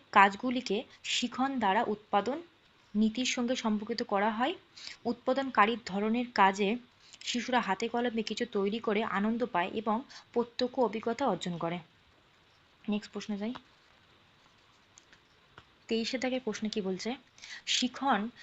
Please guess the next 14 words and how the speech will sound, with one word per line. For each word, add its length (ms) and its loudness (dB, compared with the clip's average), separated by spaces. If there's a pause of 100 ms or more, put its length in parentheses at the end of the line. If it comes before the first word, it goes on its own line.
(120)
শেখানো 580 2
প্রক্রিয়ার 760 0 (380)
বহু 300 0
সংবেদনশীল 800 -2
পদ্ধতি। 440 -4 (1800)
মাল্টিসেন্সরি 1200 2
অ্যাপ্রোচ 540 0
হলো 260 0
শিক্ষণকে 640 -4
উন্নত 360 0
করার 340 2
জন্যে 400 -2 (140)
দৃশ্য, 460 -4
শ্রবণ, 460 -2